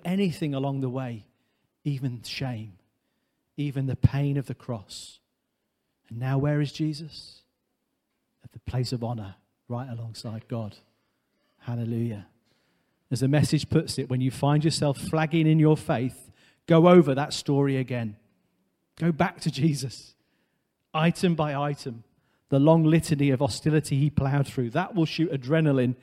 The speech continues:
into your souls. I think it does far more than that. Sorry, Eugene Peterson, but it does a bit more than that. But it's st-, still wonderful, isn't it, to know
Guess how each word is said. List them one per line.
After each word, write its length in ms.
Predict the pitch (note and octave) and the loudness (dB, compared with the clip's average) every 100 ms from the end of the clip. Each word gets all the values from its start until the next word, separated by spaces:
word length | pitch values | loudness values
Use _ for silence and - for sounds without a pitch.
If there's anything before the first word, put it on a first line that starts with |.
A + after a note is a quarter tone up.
| _ _ _ | _ _ _
into 280 | D3 C3+ C3 | 0 2 4
your 160 | B2+ A#2+ | 4 4
souls. 600 | - B2+ A2+ G#2+ - - - _ - - _ _ _ _ _ _ | 2 2 0 -4 -10 -16 -20 _ -20 -20 _ _ _ _ _ _
I 60 | - | -4
think 140 | B2+ | -4
it 20 | |
does 140 | A2 A2 | -4 -4
far 180 | B2+ A2+ | -2 0
more 160 | A#2+ | 0
than 140 | G#2+ A2 | 2 -2
that. 180 | A2+ | -4
Sorry, 240 | - C3 A2 | -2 -2 0
Eugene 340 | A2 G#2+ A#2 | -2 -2 -4
Peterson, 300 | A#2+ B2+ A#2+ | -4 -8 -8
but 80 | B2+ | -6
it 60 | C#3 | -4
does 100 | C#3 | -2
a 40 | |
bit 120 | D3+ | 2
more 160 | D3+ D#3 | 4 4
than 80 | D#3 | 4
that. 220 | E3 D3+ | 2 4
But 100 | F3 | 4
it's 220 | F#3+ - | 4 -2
st-, 300 | - - A#3 | -6 -10 -10
still 260 | - - F3+ | -2 6 6
wonderful, 380 | E3 F#3 D3+ E3+ | 8 4 4 2
isn't 180 | D#3+ D3 | 2 -2
it, 120 | A#2 | -2
to 120 | D3+ | -2
know 480 | D3 F#3 F#3 A#2+ | 2 2 2 -4